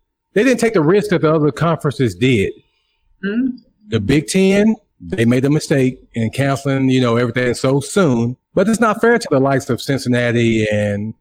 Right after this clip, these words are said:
Speaker 1: the Aggies, who lost to the only, their only loss was to, uh, Alabama. They played ten games.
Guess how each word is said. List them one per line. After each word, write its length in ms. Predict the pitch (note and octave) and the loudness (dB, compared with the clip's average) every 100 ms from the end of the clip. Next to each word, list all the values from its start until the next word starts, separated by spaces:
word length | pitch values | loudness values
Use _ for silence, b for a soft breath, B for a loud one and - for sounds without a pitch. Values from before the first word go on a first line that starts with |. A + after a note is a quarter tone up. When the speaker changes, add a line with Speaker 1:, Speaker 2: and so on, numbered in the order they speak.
| _ | _
Speaker 1:
the 80 | - | -4
Aggies, 520 | B2 D3+ D#3 B2+ B2 | -2 0 0 2 0
who 360 | C#3+ C#3 B2 A#2 - _ _ | 2 2 2 0 -6 _ _
lost 300 | G#2+ C3 D3+ | -4 -2 -2
to 40 | C3 | -4
the 120 | A#2+ | -4
only, 300 | A#2+ C3+ C3+ - | -2 -2 -2 -6
their 140 | C#3+ D3 | -4 0
only 200 | F#3 F3+ | 2 2
loss 280 | E3+ G3 D#3 | 2 0 -2
was 80 | - | -2
to, 220 | D3+ C3 | 2 2
uh, 100 | B2 | 2
Alabama. 680 | C#3 D#3+ D#3+ F#3 A3 F#2 D#2+ _ _ _ _ _ _ | 0 0 0 2 2 -2 -6 _ _ _ _ _ _
They 160 | - C3 | -2 -2
played 480 | C#3 D#3+ B2+ A2+ - | 2 2 2 0 -2
ten 300 | C3+ D#3+ G#3 | 0 2 2
games. 680 | D#3+ C#3 B2 A#2+ B2+ - | 2 2 0 0 -2 -6